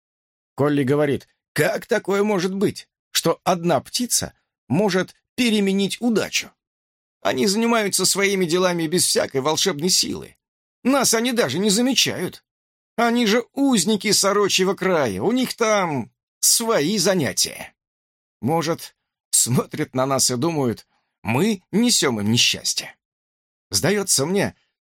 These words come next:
то, что говорится о сороках — оно чтоб показать нам, что жизнь капризна. Вот только-только был ты в печали, а через минуту уже свезло тебе,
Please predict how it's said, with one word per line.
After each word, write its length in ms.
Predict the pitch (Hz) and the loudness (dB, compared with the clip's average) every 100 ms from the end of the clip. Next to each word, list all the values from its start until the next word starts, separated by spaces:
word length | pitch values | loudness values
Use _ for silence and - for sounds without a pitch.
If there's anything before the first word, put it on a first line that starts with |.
| - | -4
то, 140 | 180 | -2
что 200 | - 131 | -2 -2
говорится 440 | 123 143 156 - 113 | 0 0 0 0 0
о 20 | |
сороках — 580 | - 131 202 - - _ _ _ _ - | 0 0 -2 -4 -12 _ _ _ _ -4
оно 180 | 117 165 | -2 0
чтоб 280 | 131 170 - - | -2 -4 -6 -8
показать 540 | 175 170 180 190 - - | -4 -2 0 0 -2 -2
нам, 380 | 190 226 95 - _ _ - | 0 0 -2 -8 _ _ -8
что 260 | - 208 | -4 -2
жизнь 320 | 202 240 202 208 | 0 0 0 0
капризна. 720 | 240 - 247 - 92 - - _ _ _ - | -2 -4 -6 -6 -8 -12 -16 _ _ _ -4
Вот 180 | 220 - _ | -4 -4 _
только-только 880 | - 349 233 202 - - 185 160 147 | -4 -2 -2 -4 -6 -2 -2 0 -2
был 320 | 123 113 151 | -2 0 0
ты 160 | 110 117 | 0 -2
в 120 | 92 | -2
печали, 580 | 95 - 202 - 185 123 _ _ _ | -6 -2 0 0 0 -2 _ _ _
а 220 | - 139 135 | -2 -2 0
через 360 | 139 131 113 | 0 0 0
минуту 520 | 113 95 90 98 190 185 | 0 0 -2 -2 -2 0
уже 340 | 117 - 98 | -4 -4 -4
свезло 440 | - 196 214 254 | 0 0 -2 -2
тебе, 360 | - 98 73 - | -2 -2 -6 -12